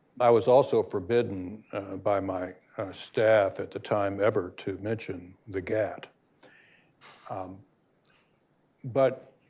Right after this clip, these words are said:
uh, a point I would like to add to what Craig said is I, I think he's basically right that, uh, people are voting feelings more than interest. It's always been a puzzle to Democrats over the past generation why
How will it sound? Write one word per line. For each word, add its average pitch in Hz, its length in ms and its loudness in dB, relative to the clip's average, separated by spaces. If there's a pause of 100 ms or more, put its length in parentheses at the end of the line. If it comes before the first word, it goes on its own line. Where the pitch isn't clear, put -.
(640)
uh, 113 200 -4 (720)
a - 60 -2
point 156 280 6
I 135 100 10
would 123 140 8
like 101 200 6
to - 120 -2
add 107 240 6
to 95 80 -2
what 98 320 0 (480)
Craig 98 180 0
said 135 240 6
is 107 120 0
I, 113 200 2
I 123 80 -2
think 190 160 -4
he's 131 120 -6
basically 110 500 -4
right 107 460 4
that, 104 260 -2 (160)
uh, 120 100 -4
people 113 540 -4 (500)
are 107 80 -2
voting 101 340 2
feelings 98 880 0
more 110 220 -2
than 98 100 -2
interest. - 480 -4
It's - 140 -6
always 123 240 4
been 98 160 -8
a 85 60 -8
puzzle 95 640 -2 (500)
to - 80 -12
Democrats 101 720 -2
over 95 180 0
the 95 80 -4
past 95 400 -4
generation 98 720 -2
why 92 280 -8